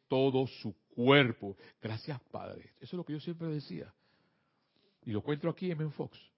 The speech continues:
Y sigue diciendo, "El instrumento del cantante no consiste únicamente en sus cuerdas vocales, es todo su cuerpo y toda su mente".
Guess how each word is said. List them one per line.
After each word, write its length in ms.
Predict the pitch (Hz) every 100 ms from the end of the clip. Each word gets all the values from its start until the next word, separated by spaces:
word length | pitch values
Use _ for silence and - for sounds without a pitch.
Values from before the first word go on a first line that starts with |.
| _ _ _ _ _ _ _ _ _ _ _ -
Y 80 |
sigue 260 | 104 165 175
diciendo, 540 | 170 165 190 143 107 - _ _ _ _ _ _ _ _ -
"El 160 | 139
instrumento 800 | 135 117 113 113 131 165 185 196
del 120 | 190
cantante 640 | 208 226 233 208 165 147 196
no 100 | 208
consiste 500 | 214 - 170 156 196
únicamente 580 | 208 220 196 147 143 190
en 60 |
sus 160 | - 131
cuerdas 340 | 117 107 110
vocales, 480 | 127 156 226 190 107
es 160 | 135 -
todo 220 | 160 165
su 200 | - 131
cuerpo 540 | - 170 190 - 220 226 - - _
y 140 | 113
toda 480 | - - 123 143 143
su 240 | - 117
mente". 1000 | 104 131 139 127 107 92 - 90 85 -